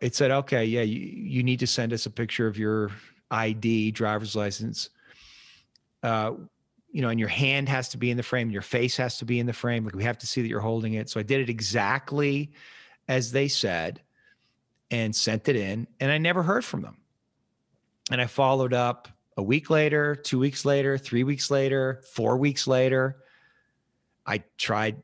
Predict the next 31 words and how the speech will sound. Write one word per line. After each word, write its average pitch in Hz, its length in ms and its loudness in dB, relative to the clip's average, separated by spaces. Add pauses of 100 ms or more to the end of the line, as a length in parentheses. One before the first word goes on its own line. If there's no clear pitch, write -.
again 117 320 0
to 131 80 -8
contact 127 560 -2
them 123 220 -2
on 110 140 -4
the 101 180 -4
app, 123 440 -2
nothing. 120 760 -2
And 123 180 0
the 127 60 0
feeling, 160 920 -2 (1600)
because 143 240 0
it, 151 160 -6
it, 156 260 -10
there's 131 220 -2
no 175 80 2
one 180 140 0
to 135 80 -2
talk 190 400 0
to. 78 260 -4
There's 123 180 -2
nobody 156 320 0
there. 143 300 2
Nobody's 127 400 -2
responding 123 640 -4
to - 160 -6
you. 90 120 -6
It's - 140 -4
this - 380 -4 (720)
nameless, 135 580 0
faceless, 127 680 0